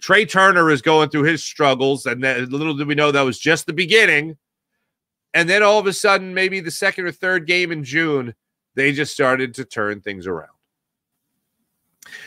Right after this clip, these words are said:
It makes zero sense to me to have Kyle Schwarber at the top of the order, like, as, as the leadoff hitter.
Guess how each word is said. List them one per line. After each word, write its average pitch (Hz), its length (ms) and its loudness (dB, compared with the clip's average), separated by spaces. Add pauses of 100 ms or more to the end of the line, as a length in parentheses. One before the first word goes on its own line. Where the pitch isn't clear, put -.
(180)
It 147 160 2
makes 143 380 2
zero 170 460 6
sense 156 360 2
to 156 100 0
me 135 360 2 (600)
to 127 100 2
have 113 160 2
Kyle 135 280 4
Schwarber 120 640 0 (480)
at 98 140 -4
the 95 60 -20
top 113 320 2
of 107 40 -4
the 95 120 -4
order, 82 160 -6
like, 123 180 0
as, 123 340 2
as 139 200 4
the 147 80 4
leadoff 156 460 4
hitter. 143 180 -2